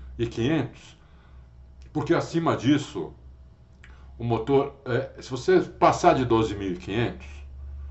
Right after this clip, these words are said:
onze mil e quinhentos ou doze mil e quinhentos, eu acho que é doze mil e quinhentos. É, por causa do, do limite de combustível, olha, olha como tudo vai longe, né? Como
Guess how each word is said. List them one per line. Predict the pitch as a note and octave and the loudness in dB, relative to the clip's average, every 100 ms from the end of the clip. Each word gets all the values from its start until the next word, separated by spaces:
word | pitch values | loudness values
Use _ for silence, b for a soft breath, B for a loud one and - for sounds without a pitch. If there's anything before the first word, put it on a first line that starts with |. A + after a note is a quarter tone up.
| b b b b b - G2 F#2 | b b b b b -12 -10 -8
onze | G2+ G#2+ F2+ | -2 -2 -2
mil | F#2+ G2+ | -4 -4
e | |
quinhentos | A2+ A2 G#2 | -4 -4 -2
ou | |
doze | F2+ F2 E2+ | -2 -2 -2
mil | D#2+ D#2 | -6 -8
e | |
quinhentos, | D2 C#2+ - | -8 -10 -6
eu | C#3 | -2
acho | C3 | -2
que | B2 | 0
é | |
doze | A#2+ A#2 G#2 | 2 2 2
mil | G#2 | -4
e | F2 | -6
quinhentos. | - B1+ - - - b b b b b b b b - | -6 -10 -12 -16 -20 b b b b b b b b -6
É, | A2 A2 G#2 G2+ | 0 2 2 2
por | - C#3+ - | 0 0 8
causa | F3+ F3+ F3 | 10 10 10
do, | D3 C3 - | 10 8 6
do | C#3+ C3 | 2 4
limite | A2 A#2 C#3+ C#3+ A2 | 6 6 6 4 -2
de | A#2 | 0
combustível, | A#2 G2 F2+ - - B2+ F#2+ D#2+ | 0 0 -4 -6 2 2 2 0
olha, | A2+ E3+ | 2 4
olha | C#3 F3 | 6 6
como | F3 D#3 A#2+ | 4 -2 -2
tudo | - D#3 D#3 | 2 4 6
vai | C3 G#2 | 8 8
longe, | G#2 A2 F2 F2 | 6 4 2 2
né? | G#2+ B2 | 2 2
Como | A#2 A#2+ A#2 | 2 2 0